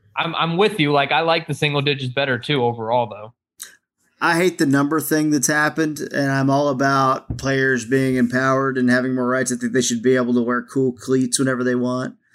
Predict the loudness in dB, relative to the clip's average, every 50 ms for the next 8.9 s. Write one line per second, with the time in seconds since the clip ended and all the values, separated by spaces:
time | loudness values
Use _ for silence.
0 | _ _ _ _ _ _ _ _ -4 -2 0 0 2 2 0 2 2 2 2 2
1 | 0 2 2 0 0 0 -4 _ _ _ -6 -2 -2 0 0 2 0 0 0 0
2 | -2 -2 0 -2 0 2 4 4 4 4 2 2 2 2 2 2 2 0 0 0
3 | 0 0 -2 -2 -2 -2 -2 -4 -4 -6 -6 -8 -12 _ _ _ _ _ _ _
4 | -6 -2 0 0 0 0 0 0 0 2 0 0 0 -2 -4 -2 -2 -2 -2 0
5 | 0 -2 -2 0 0 -2 -2 0 -2 -2 -2 -4 -6 -8 -10 -10 -10 -14 _ _
6 | _ _ _ _ _ _ _ _ _ _ _ -6 -4 -2 0 0 0 2 0 -2
7 | -2 0 -2 0 2 2 2 0 0 2 2 2 2 2 0 2 2 2 2 2
8 | 0 -2 -2 0 0 0 2 2 2 0 0 -2 -4 -4 -4 -6 -6